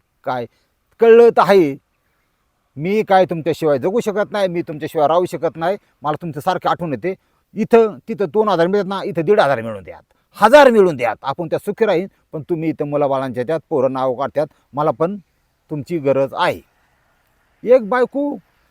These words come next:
म्हणू शकते नवऱ्याला, काय अडचण आहे तिला म्हणायला? बाई बोलली नाही,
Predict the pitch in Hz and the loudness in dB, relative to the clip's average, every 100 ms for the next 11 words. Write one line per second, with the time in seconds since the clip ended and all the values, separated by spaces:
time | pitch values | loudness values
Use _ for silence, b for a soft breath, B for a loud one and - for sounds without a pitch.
0 | _ - 330 381 320 254 330 311 302 294 | _ 0 2 4 2 0 -2 0 0 0
1 | - 285 294 - 294 254 262 262 262 226 | 0 0 0 -2 -6 -4 -4 -4 -4 -8
2 | 226 _ _ _ _ _ _ _ _ _ | -10 _ _ _ _ _ _ _ _ _
3 | _ 156 196 226 226 233 226 226 226 214 | _ -2 2 4 4 0 0 -2 -6 -8